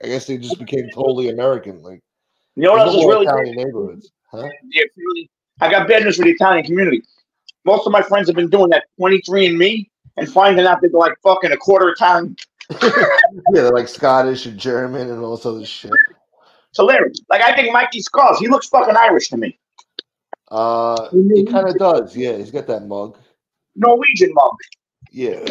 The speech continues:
Speaker 1: I, I, I can't do his voice, but how you doing? Uh, no, I can't do it. Yeah, he doesn't. You know, he's got that sort of face. He could pass for an Irish guy.
Speaker 2: Anthony
Speaker 1: He's like
Speaker 2: Tavanese seems like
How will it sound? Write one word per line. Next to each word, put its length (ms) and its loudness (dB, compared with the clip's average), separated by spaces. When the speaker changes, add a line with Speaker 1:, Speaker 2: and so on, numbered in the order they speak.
Speaker 1:
I, 720 -6
I, 480 -14
I 60 -12
can't 240 -10
do 100 -10
his 140 -10
voice, 300 -14
but 180 -20
how 80 -18
you 200 -14
doing? 420 -12
Uh, 180 -20
no, 80 -16
I 100 -16
can't 300 -20
do 160 -20
it. 80 -20
Yeah, 260 -8
he 80 -10
doesn't. 320 -8
You 80 -16
know, 160 -10
he's 140 -8
got 200 -6
that 180 -6
sort 160 -12
of 100 -14
face. 460 -20
He 100 -16
could 160 -10
pass 280 0
for 160 -8
an 60 -8
Irish 400 -8
guy. 320 -10
Speaker 2:
Anthony 340 2
Speaker 1:
He's 100 0
like 180 4
Speaker 2:
Tavanese 300 0
seems 140 -12
like 120 4